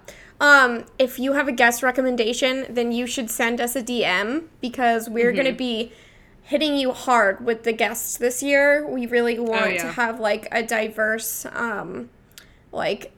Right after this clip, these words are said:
Speaker 1: offering of episodes. So if you have a recomm-, a recommendation or a request, please send us a D M. Not a, not a guarantee that they will come on the podcast,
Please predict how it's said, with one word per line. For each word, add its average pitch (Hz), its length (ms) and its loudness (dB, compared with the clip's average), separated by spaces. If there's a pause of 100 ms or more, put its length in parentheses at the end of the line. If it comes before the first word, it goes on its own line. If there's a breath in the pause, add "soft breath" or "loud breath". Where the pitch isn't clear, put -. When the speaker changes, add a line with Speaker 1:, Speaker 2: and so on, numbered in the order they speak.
Speaker 1:
offering 262 680 -2
of 226 240 -2
episodes. 262 720 -4
So 202 480 -4
if - 240 -8
you 254 220 -4
have 254 580 -4 (160)
a 247 80 -2
recomm-, 262 560 -4
a - 60 -2
recommendation 294 760 -4
or 294 140 -2
a 285 60 -2
request, 269 800 -2 (540 soft breath)
please 339 240 -6
send 262 180 -2
us 240 140 -2
a 254 60 -4
D 233 140 -4
M. 247 220 0
Not 339 180 4
a, 370 240 -2
not 370 180 0
a 370 260 -2 (480)
guarantee 320 520 -2
that 240 200 -6
they 247 140 -2
will 233 180 -4
come 240 220 -8
on 220 100 -6
the 214 60 -10
podcast, 262 520 -8